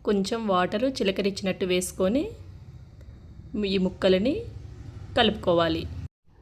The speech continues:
బెండకాయ ముక్కలకు ఈ పిండి అంతా పట్టేలాగా బాగా కలుపుకోవాలి. ఇలా కలుపుకుంటే సరిపోతుంది. ఇప్పుడు ఆయిల్ వేడయింది. ఈ ముక్కలని డీప్ ఫ్రై చేసుకుందాము. ఈ బెండకాయ ముక్కల్ని పకోడీల మాదిరిగా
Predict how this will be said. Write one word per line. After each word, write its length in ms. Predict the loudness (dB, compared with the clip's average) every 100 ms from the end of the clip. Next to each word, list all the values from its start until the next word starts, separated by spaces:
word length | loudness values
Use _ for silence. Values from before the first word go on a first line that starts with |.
| -20 -20 -6
బెండకాయ 460 | 0 2 2 4 4
ముక్కలకు 600 | 2 2 0 2 0 2
ఈ 140 | 0
పిండి 320 | 2 2 4
అంతా 360 | 2 2 0 -2 -4 -4
పట్టేలాగా 680 | 0 2 4 4 0 0 2
బాగా 320 | 2 2 0
కలుపుకోవాలి. 760 | 0 0 0 -2 0 -2 -6 -14 -14 -4
ఇలా 160 | -2 0
కలుపుకుంటే 580 | 0 0 0 -2 -2 -2
సరిపోతుంది. 800 | -2 -2 -2 -2 -4 -6 -8 -10 -20 _ -20 _
ఇప్పుడు 280 | -4 -2 0
ఆయిల్ 420 | 2 4 4 4
వేడయింది. 800 | 4 4 4 2 2 0 0 -2 -8 -18 -20 _ -6
ఈ 100 | 0
ముక్కలని 560 | 0 0 2 4 4 2
డీప్ 240 | 2 2
ఫ్రై 200 | 2 2 4
చేసుకుందాము. 640 | 0 0 -2 0 0 -4 -10 -20 -20 _ _ _ _ _ _ _ _ 4
ఈ 120 | 4
బెండకాయ 480 | 6 6 8 8 8
ముక్కల్ని 520 | 6 4 6 8 6
పకోడీల 540 | 4 6 8 10 8
మాదిరిగా 520 | 8 2 2 2 2